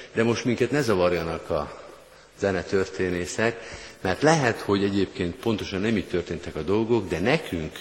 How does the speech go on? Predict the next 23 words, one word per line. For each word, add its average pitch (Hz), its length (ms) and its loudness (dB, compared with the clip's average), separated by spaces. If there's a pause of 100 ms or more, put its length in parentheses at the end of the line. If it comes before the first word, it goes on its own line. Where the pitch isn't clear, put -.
keresztényeknek, 87 1040 -4 (800)
teológusoknak 92 840 0
ez 92 100 -6
egy - 160 -6
igazi 95 280 2
csemege 76 460 -4
ez 73 140 -8
a 73 80 -6
film. - 380 -12 (300)
Mert 87 420 -4
az 101 120 -4
lehet, 117 200 4
hogy 98 100 -2
nem 95 180 0
így 80 140 -2
volt, 107 360 2
de - 160 -8
teológiailag 117 840 2 (600)
nagyon 87 280 0
jó 76 160 -2
kérdéseket 78 680 -6
vet 76 140 -10
fel. - 240 -16